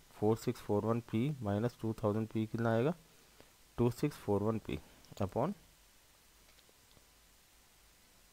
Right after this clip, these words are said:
ten thousand। अब यहाँ से आप देख सकते हैं कि टू सिक्स फ़ोर वन इस तरफ भी है और इस तरफ भी,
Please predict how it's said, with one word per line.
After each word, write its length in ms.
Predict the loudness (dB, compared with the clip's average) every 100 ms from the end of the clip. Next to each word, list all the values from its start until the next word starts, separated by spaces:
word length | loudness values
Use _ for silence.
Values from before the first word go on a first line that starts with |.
| -18
ten 220 | 0 0 2
thousand। 400 | 2 2 0 -4 -8 -20 -20 -20 -20 -20 -20 -20 -20 -20 -20 -20 _ -20 -20 -20 -20 -20 -20 -20 -20 -20 -20 -20 -20 -20 -20 _ -20 -20 -20 _ _ _ _ _ -20 -20 -20 -20 -20 -20 -20 -20 -20 -20 -20 -20 -8 -2
अब 120 | 2
यहाँ 200 | 4 2
से 140 | 4
आप 140 | 2 2 -8 -20 -18
देख 220 | 0 0 0
सकते 360 | -4 -4 -2
हैं 80 | 0
कि 100 | -2
टू 200 | -2 -2
सिक्स 220 | 0 -2 0
फ़ोर 220 | 0 2
वन 160 | 2
इस 120 | 0 0
तरफ 180 | -2 2
भी 160 | 0
है 60 | 2
और 180 | 2 2
इस 140 | 0
तरफ 200 | -4 -6
भी, 120 | -6